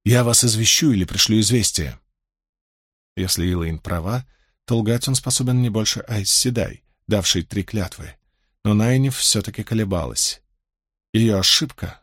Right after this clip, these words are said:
может дорого обойтись, и, скорее всего, станет последней. Она вправе рисковать собой, но не Илэйн. И Томом с Джуэлином, кстати говоря.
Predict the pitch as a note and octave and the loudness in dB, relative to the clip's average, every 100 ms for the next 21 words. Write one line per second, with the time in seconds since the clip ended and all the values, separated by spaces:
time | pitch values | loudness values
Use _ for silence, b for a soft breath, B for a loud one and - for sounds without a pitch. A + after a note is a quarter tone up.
0 | _ A2+ A2+ A2 F#2+ A#2+ A#2 A2+ A2 B2+ | _ 0 2 2 0 0 0 -2 -2 -4
1 | - - - - _ _ - - E3+ D3+ | -4 -4 -4 -6 _ _ -2 0 0 0
2 | - C3+ - A#2+ G#2+ - - E2+ D#2+ F2 | 0 0 0 0 -2 0 0 -2 -4 -8
3 | C2+ _ _ _ _ _ _ _ _ G#2 | -12 _ _ _ _ _ _ _ _ 0
4 | A2+ - - A2 G#2 G2+ - G#2+ G#2 - | 0 0 0 0 2 0 0 -2 0 0
5 | A#2 A2 F#2+ G2 G#2+ C#3+ D3 B2 E2 C#2 | 2 2 4 2 2 2 4 4 2 -4
6 | A1 _ _ _ _ - A#2+ - - F#3 | -8 _ _ _ _ 2 2 4 4 6
7 | B2 G#2+ - A#2 A2 G#2 E2 F2 - E2+ | 6 4 4 4 4 4 2 0 0 0
8 | - E2 E2 C#2+ C#2+ | -2 0 0 -2 -6